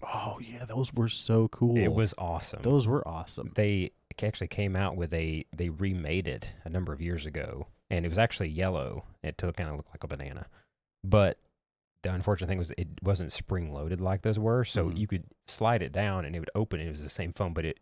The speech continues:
Speaker 2: you couldn't press a button and it shot open like it used to, which
Speaker 1: S-,
Speaker 2: is stupid.
Speaker 1: so your fa-, this is your favorite scene?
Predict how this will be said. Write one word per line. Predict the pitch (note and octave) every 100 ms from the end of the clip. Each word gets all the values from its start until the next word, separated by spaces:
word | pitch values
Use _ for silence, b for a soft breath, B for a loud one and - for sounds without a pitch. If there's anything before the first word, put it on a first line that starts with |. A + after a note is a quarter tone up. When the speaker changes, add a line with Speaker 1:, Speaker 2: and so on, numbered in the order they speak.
| -
Speaker 2:
you | G2+
couldn't | - E2+
press | E2
a | E2
button | D#2 D2+
and | C#2+
it |
shot | - - F2 D#2+ C#2
open | - C2+
like | - -
it |
used | B1+ - _
to, | - - _ _ _ _ _
which | D#2+
Speaker 1:
S-, | D2+
Speaker 2:
is | - - _
stupid. | - C#2+ C#2+ - _ _
Speaker 1:
so | - -
your | A2+ G#2+ C#3+ D3
fa-, | - A#2+ -
this | A2+ A#2+
is | A#2+ G2+
your | F#2
favorite | - G#2+ G#2+ A2+
scene? | - - A#2+ C3